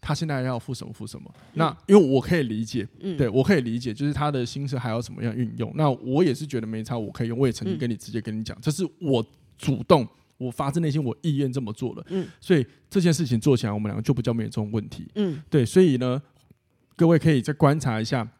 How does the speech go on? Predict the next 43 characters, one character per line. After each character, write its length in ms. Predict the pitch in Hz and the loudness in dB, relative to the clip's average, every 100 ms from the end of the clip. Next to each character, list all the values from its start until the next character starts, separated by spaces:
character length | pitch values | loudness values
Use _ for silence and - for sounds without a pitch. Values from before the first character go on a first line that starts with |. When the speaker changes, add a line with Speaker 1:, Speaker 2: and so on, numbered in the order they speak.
| _ | _
Speaker 1:
你 120 | 127 | 0
跟 160 | 127 170 | 4 6
人 160 | 139 | 4
与 60 | 123 | 4
人 120 | 110 | 2
的 60 | 113 | -2
互 180 | 135 | -2
动， 200 | 120 110 | 0 0
如 100 | 123 | 4
果 100 | 139 | 6
你 100 | 147 | 6
有 100 | 127 107 | 4 2
发 180 | 135 | 0
现 120 | 135 147 | 0 2
到 100 | 117 | -2
你 80 | |
自 140 | 107 131 | -4 -4
己 80 | 110 | -4
有 80 | |
很 160 | 107 101 | -6 -4
多 180 | 113 120 | -2 -2
非 440 | - - 202 214 | -2 6 10 10
你， 260 | 214 196 151 | 8 2 0
你 160 | 139 131 | -2 0
的 160 | 131 - _ _ | -2 -6 _ _
意 120 | 202 | 4
愿 220 | 160 170 | 8 6
性 220 | 117 147 110 | 6 -2 -4
的 80 | |
事 160 | 107 127 | -4 -6
情， 180 | - - _ _ - | -8 -16 _ _ -8
Speaker 2:
嗯。 80 | 190 | 0
Speaker 1:
那 100 | 156 | 0
你 120 | 123 | 0
就 120 | 110 | 0
要 80 | 127 | 0
思 200 | 123 131 | 0 -4
考 220 | 113 - - | -6 -6 -6
有 120 | 131 | -4
没 100 | 117 | -2
有 60 | 131 | -2
什 120 | 123 | -2
么 160 | 101 | -6